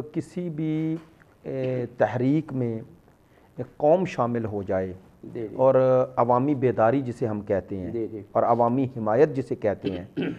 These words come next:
Speaker 1: <clears throat> ए, उसको आप जी सब चंद सालों के लिए या कुछ वक्त के लिए तो उस, ए, तहरीक का मुकाबला किया जा सकता है,
Speaker 2: हम्म, हम्म, हम्म।
Speaker 1: लेकिन हमेशा मुकाबला नहीं
Speaker 2: नहीं
Speaker 1: किया
Speaker 2: किया
Speaker 1: जा
Speaker 2: जा
Speaker 1: सकता।
Speaker 2: सकता। हाँ, अवाम का
Speaker 1: अ,
Speaker 2: मुकाबला
Speaker 1: अवामी
Speaker 2: नहीं,
Speaker 1: जद्दोजहद का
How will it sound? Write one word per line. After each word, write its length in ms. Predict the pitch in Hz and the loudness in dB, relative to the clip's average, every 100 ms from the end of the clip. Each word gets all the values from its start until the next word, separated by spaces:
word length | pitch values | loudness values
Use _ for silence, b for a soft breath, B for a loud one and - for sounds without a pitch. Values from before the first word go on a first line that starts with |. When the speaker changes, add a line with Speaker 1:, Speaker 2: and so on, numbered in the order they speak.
| B | B
Speaker 1:
<clears throat> 40 | B B - | B B -6
ए, 580 | 160 160 170 175 170 - - - - - - | -2 0 -2 -2 -4 -6 -12 -16 -16 -12 -10
उसको 440 | - - 208 202 | -6 6 8 8
आप 320 | - 143 165 | 6 4 4
जी 60 | 190 | 0
सब 300 | 196 202 - | -2 -2 -2
चंद 400 | - 175 185 180 190 185 180 - - - | 4 4 4 2 2 2 -2 -6 -12 -10
सालों 460 | - - 131 160 165 | -2 6 6 6 2
के 140 | 170 | 0
लिए 400 | 156 143 151 151 | 0 -2 0 0
या 180 | 143 156 | 0 -2
कुछ 340 | - 165 - 113 95 | -2 -8 -8 -12 2
वक्त 240 | 139 - | 2 2
के 160 | - 180 | 2 4
लिए 300 | 147 139 151 | 4 0 0
तो 440 | 156 151 143 143 - | 0 0 0 0 -4
उस, 240 | 139 - 165 127 - | -8 -8 -8 -8 -4
ए, 100 | 143 | -4
तहरीक 520 | 139 - 120 123 131 131 | -2 0 0 0 -4 -2
का 80 | |
मुकाबला 500 | 139 117 120 123 139 | -2 0 0 0 0
किया 320 | - - 165 151 | -4 -2 0 0
जा 180 | 110 | 0
सकता 320 | 90 - - - | -2 -6 -8 -6
है, 80 | |
Speaker 2:
हम्म, 100 | 131 | -6
हम्म, 160 | 113 110 | -8 -10
हम्म। 360 | 110 117 123 135 | -14 -8 -2 2
Speaker 1:
लेकिन 320 | 151 156 175 | 2 2 0
हमेशा 400 | 131 135 131 160 | 0 -2 0 -2
मुकाबला 460 | 143 127 123 135 | 0 2 2 2
नहीं 140 | 135 135 | -2 -2
Speaker 2:
नहीं 120 | 123 | -4
Speaker 1:
किया 120 | - | -2
Speaker 2:
किया 100 | 104 | -2
Speaker 1:
जा 100 | 95 | 0
Speaker 2:
जा 60 | 92 | -2
Speaker 1:
सकता। 320 | - - 117 | -4 -4 -4
Speaker 2:
सकता। 120 | 131 | -2
हाँ, 100 | 147 | -4
अवाम 340 | 147 151 156 151 | -2 0 0 -2
का 120 | 135 | -2
Speaker 1:
अ, 60 | |
Speaker 2:
मुकाबला 260 | 131 135 131 | 2 4 6
Speaker 1:
अवामी 140 | 143 | 6
Speaker 2:
नहीं, 140 | 180 196 | 6 4
Speaker 1:
जद्दोजहद 540 | 165 160 147 135 143 | 4 4 2 4 2
का 280 | - 139 135 | 0 -2 -2